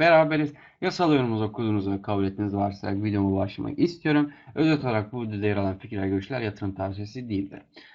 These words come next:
Arkadaşlar şimdi Mie Teknoloji'ye tekrar yorumlarımı aslında yenileyeceğim. Ee, kusura bakmayın.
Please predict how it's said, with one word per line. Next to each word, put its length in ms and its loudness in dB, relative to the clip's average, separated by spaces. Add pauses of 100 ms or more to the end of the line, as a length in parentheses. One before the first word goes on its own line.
(340)
Arkadaşlar 460 -4
şimdi 220 -6
Mie 220 -2
Teknoloji'ye 560 -2
tekrar 320 0
yorumlarımı 480 0
aslında 280 -2
yenileyeceğim. 760 0
Ee, 420 -2
kusura 360 -2
bakmayın. 480 0